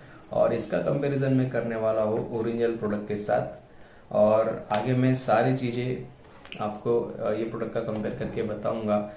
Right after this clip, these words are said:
और ताकि आप कभी भी मार्केट में ये प्रोडक्ट खरीदने जाओ तो आपको आसानी होगी पहचानने में कि आप original product ले रहे हो, डुप्लीकेट ले रहे हो। अगर आप चैनल पे अगर नए तो please चैनल को subscribe कर दीजिए,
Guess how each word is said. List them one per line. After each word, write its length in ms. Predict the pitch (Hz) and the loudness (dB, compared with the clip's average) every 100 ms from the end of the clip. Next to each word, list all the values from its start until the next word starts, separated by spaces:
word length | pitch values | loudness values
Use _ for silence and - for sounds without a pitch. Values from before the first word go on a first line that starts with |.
| - - - - | -16 -20 -20 -6
और 240 | - 104 104 | 2 4 4
ताकि 540 | 113 - 156 104 - 113 | 0 -6 -4 -4 -4 2
आप 240 | 127 - | 2 2
कभी 120 | 123 131 | 0 2
भी 80 | |
मार्केट 400 | 147 120 113 120 | 2 0 0 -2
में 120 | 120 117 | 0 0
ये 60 | |
प्रोडक्ट 320 | 113 110 110 | 0 -2 -4
खरीदने 360 | 110 104 110 107 | -4 -4 -2 -2
जाओ 220 | 104 104 | 0 0
तो 60 | 113 | 0
आपको 340 | 98 - 135 | 0 0 0
आसानी 480 | - 110 - 135 151 | 2 0 0 2 4
होगी 260 | 127 120 127 | 2 2 0
पहचानने 520 | 104 104 107 107 107 | 0 -2 0 -2 -2
में 260 | 107 104 | -4 -6
कि 80 | 110 | -4
आप 320 | 104 107 - - | -2 -2 -6 -4
original 320 | 117 139 143 | 2 2 2
product 260 | 120 113 110 | 0 -2 -2
ले 60 | |
रहे 120 | 110 | -2
हो, 100 | 110 | -2
डुप्लीकेट 480 | 110 98 98 98 98 | -2 -2 -4 -4 -6
ले 100 | 95 | -6
रहे 120 | 90 | -4
हो। 140 | 87 - - - - - - | -6 -10 -16 -20 -20 -20 -10
अगर 200 | 107 127 | -2 2
आप 160 | 147 143 | 2 2
चैनल 180 | 131 135 | 2 2
पे 180 | 131 131 | 4 4
अगर 180 | 127 | 4
नए 160 | 123 120 | 2 -2
तो 120 | 120 | -4
please 220 | 117 127 | -4 -4
चैनल 200 | 117 110 | -2 -4
को 120 | 107 104 | -4 -4
subscribe 480 | - - 139 131 - | -6 -4 -2 -2 -2
कर 80 | 123 | -2
दीजिए, 400 | 123 127 165 | -2 -2 -4